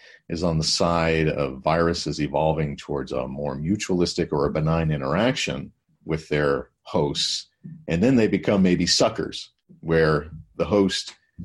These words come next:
is now, it's no longer threatened. So it's like, "Oh, well, here's something neat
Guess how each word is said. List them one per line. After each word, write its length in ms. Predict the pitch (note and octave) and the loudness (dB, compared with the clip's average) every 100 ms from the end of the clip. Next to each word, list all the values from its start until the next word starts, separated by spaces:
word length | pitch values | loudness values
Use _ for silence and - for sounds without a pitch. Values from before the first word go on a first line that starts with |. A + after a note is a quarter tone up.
| - | -4
is 180 | F2 D#2+ | -4 0
now, 500 | E2+ E2 D#2 D2 - _ _ - | 2 2 2 -2 -8 _ _ -10
it's 120 | - | 0
no 120 | A#2 | 2
longer 280 | A2 G#2+ F#2 | 4 4 2
threatened. 640 | - C#3+ F#3 - G2+ E2 - | 2 4 4 4 -4 -8 -10
So 120 | G#2 | -10
it's 100 | G2 | -4
like, 140 | A#2 - | -2 2
"Oh, 380 | B3+ A#2+ D2 - | 4 4 0 -2
well, 320 | B2+ C3 - _ _ | 2 2 0 _ _
here's 200 | - F#3 | 0 2
something 400 | - D#3 C3 A2 | 4 2 2 2
neat 300 | A2+ D#3 - | 4 2 2